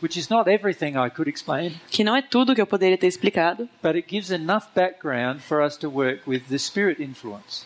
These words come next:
Speaker 2: mas dá base suficiente pra gente poder trabalhar com influência espiritual.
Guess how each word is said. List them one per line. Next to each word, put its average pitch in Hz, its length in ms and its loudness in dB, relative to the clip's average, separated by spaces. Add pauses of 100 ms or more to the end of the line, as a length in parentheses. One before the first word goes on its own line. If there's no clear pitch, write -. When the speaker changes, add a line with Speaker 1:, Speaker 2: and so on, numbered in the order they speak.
Speaker 2:
mas 190 280 2
dá 190 160 4
base 190 300 0
suficiente 196 400 0
pra 196 100 0
gente 202 160 0
poder 196 280 0
trabalhar 185 460 2
com 190 640 -4
influência 190 400 0
espiritual. 190 500 -2